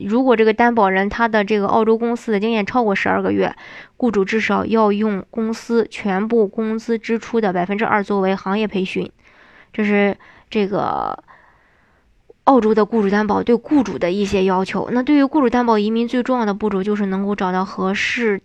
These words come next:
的，能给自己提供担保的雇主，这个是比较困难的。所以说建议申请人最好是找专业的人士去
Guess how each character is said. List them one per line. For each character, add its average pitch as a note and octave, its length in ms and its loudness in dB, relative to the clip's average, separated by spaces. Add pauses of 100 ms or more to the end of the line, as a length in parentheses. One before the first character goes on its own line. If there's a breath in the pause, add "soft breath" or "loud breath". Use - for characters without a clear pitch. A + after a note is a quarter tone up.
的， A#2 220 -2 (340)
能 G#3 180 -2
给 G#3+ 120 4
自 G#3+ 240 -2
己 F#3+ 200 -4
提 - 260 -4
供 A3 380 -4
担 A#3 200 -2
保 G3 140 -2
的 - 100 -4
雇 G3 220 -2
主， F#3+ 220 -6
这 A#3+ 120 0
个 G#3+ 80 0
是 F#3+ 120 -4
比 G3 80 -8
较 F3+ 120 2
困 F#3+ 260 -4
难 - 200 -8
的。 - 140 -6 (480 loud breath)
所 A#3+ 180 2
以 A3 80 4
说 A3+ 220 2
建 A#3 240 0
议 G#3 80 0
申 A3+ 160 -2
请 G#3+ 160 -2
人 F#3+ 120 0
最 A3 120 0
好 F3+ 240 -2
是 G3+ 180 -4
找 - 220 -4
专 B3 320 -2
业 G#3+ 100 2
的 F#3+ 120 -4
人 F3+ 200 -4
士 F#3+ 220 -2
去 - 380 -4